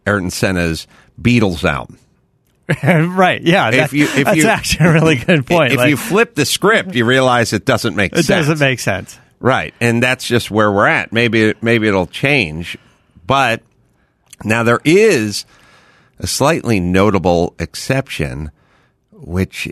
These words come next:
Speaker 1: is, um, God, I'll think of, uh,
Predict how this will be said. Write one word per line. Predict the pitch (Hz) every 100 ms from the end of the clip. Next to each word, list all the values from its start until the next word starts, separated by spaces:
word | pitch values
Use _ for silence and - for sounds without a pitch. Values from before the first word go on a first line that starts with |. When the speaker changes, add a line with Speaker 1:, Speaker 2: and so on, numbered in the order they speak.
| -
Speaker 1:
is, | 92 85 82 80 76 - _
um, | 90 87 80 76 76 73 - - _ _ _ _ _ _ - _ _ _ _ _ _ _
God, | 85 87 78
I'll | 73
think | - 80
of, | 78 76
uh, | 78 76 73 73